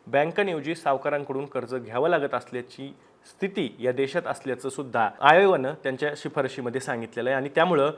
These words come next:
कुठेतरी या छोट्या आणि अल्पभूधारक शेतकऱ्यांसोबतच जे काही लहान शेतकरी आहेत, त्यांनाही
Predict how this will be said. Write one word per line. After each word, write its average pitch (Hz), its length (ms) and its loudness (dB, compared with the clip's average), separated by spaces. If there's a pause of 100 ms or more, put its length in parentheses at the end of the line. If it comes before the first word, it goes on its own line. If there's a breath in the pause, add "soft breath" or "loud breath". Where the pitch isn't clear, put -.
(360 loud breath)
कुठेतरी 170 440 4
या 135 160 2
छोट्या 156 320 2
आणि 165 160 0
अल्पभूधारक 151 600 0
शेतकऱ्यांसोबतच 156 1120 2 (640 loud breath)
जे 139 80 -2
काही 160 160 2
लहान 160 220 6
शेतकरी 175 420 0
आहेत, 190 160 -2 (220)
त्यांनाही 151 540 0